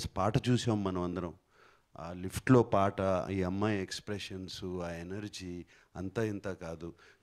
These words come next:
చూసినగానే, "అమ్మ, ఎంత బాగున్నావు" అన్నాను. <laughs> So she, she is a bubble, ఒక,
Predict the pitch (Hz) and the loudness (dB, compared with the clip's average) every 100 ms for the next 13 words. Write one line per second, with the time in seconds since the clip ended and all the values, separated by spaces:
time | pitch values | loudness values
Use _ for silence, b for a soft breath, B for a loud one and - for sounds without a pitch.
0 | - 123 127 143 135 123 127 117 110 98 | -4 -2 2 4 6 6 6 4 2 2
1 | 95 123 117 127 123 110 92 82 82 - | 0 2 6 6 6 4 2 0 -2 -4
2 | 139 - - - 143 B B B B - | -6 -2 2 4 2 B B B B 8
3 | 160 165 170 147 - - 170 175 175 175 | 10 10 8 4 -2 0 0 0 -2 -4
4 | - _ _ 131 - 175 180 151 151 139 | -8 _ _ -6 0 2 2 0 0 0
5 | - - - - 147 147 180 147 95 76 | -4 -18 -16 2 6 8 8 6 0 -4
6 | 95 98 92 | -4 -4 -4